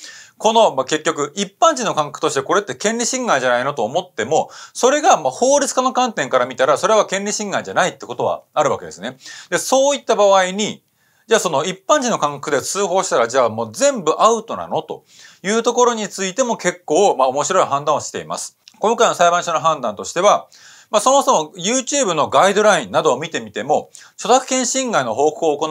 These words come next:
場合には、そもそもそのものが著作権侵害を行っているのかどうかと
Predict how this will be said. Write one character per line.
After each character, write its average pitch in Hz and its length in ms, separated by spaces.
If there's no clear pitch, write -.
場 143 260
合 139 60
に 139 120
は、 170 220
そ - 140
も 262 120
そ 240 120
も 147 120
そ 185 100
の 208 120
も 220 100
の 240 100
が 208 60
著 185 200
作 208 80
権 214 160
侵 226 200
害 147 120
を 120 120
行 202 180
っ 202 120
て 226 100
い 226 40
る 196 60
の 120 100
か 107 120
ど 135 180
う - 40
か 92 100
と - 180